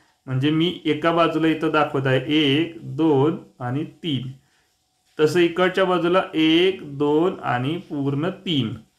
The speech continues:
ह्या तीन, या तीन, तीन आणि तीन, सहा आणि आडव्या दोन अशा मिळून एकूण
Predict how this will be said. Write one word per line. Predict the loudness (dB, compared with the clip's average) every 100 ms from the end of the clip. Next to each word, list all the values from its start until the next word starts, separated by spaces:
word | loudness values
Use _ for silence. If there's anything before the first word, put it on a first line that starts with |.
| _ _ _ _ _ 0
ह्या | 0
तीन, | 0 -2 0 -2
या | -2 2 2
तीन, | 2 0 0
तीन | 0 0 0
आणि | 0 -2
तीन, | -2 -2
सहा | -4 -2 0
आणि | 0 -2
आडव्या | -2 -2 0 0 0
दोन | 0 -2 -4 -8 _ _ _ _ -14
अशा | -6 -2
मिळून | 0 2 0 0 -4 -12 _ _ _ -6
एकूण | -4 -2 -4